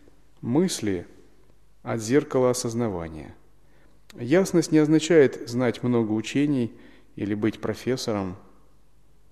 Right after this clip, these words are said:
Она означает иметь различающую мудрость, которая способна отделять мысли, эмоции и чувства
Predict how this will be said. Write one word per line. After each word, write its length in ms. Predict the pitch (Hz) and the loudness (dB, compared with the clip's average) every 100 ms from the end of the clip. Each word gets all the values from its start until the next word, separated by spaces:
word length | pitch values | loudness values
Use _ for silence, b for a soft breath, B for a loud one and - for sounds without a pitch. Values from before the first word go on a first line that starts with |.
| - - - - | -20 -20 -20 -8
Она 260 | 127 156 | -2 0
означает 540 | 143 139 131 156 147 147 | 0 -2 2 4 4 4
иметь 260 | 151 139 | 2 2
различающую 760 | 139 131 135 - 135 127 - 143 | -2 -2 -2 2 2 2 0 0
мудрость, 360 | 185 180 151 | 0 0 -2
которая 360 | - 127 156 151 | -2 0 2 2
способна 580 | 147 139 - 139 117 113 | 2 -4 2 2 2 0
отделять 460 | 110 117 117 110 | 0 0 0 0
мысли, 600 | 139 170 185 - 107 90 - - - | 2 2 0 -2 -2 -2 -8 -18 -6
эмоции 500 | 135 127 110 120 120 | 0 0 -2 -4 -4
и 40 | |
чувства 540 | - 180 - 160 160 | 0 -2 0 0 0